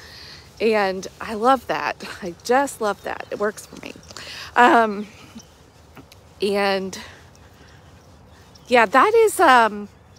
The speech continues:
that's actually an important point to maybe even spend just a moment on, because if you look on an app or, you know, like, for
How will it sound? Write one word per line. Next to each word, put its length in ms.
that's 240
actually 340
an 120
important 520
point 320
to 80
maybe 360
even 260
spend 340
just 260
a 40
moment 400
on, 440
because 540
if 220
you 180
look 320
on 160
an 180
app 420
or, 140
you 180
know, 160
like, 300
for 640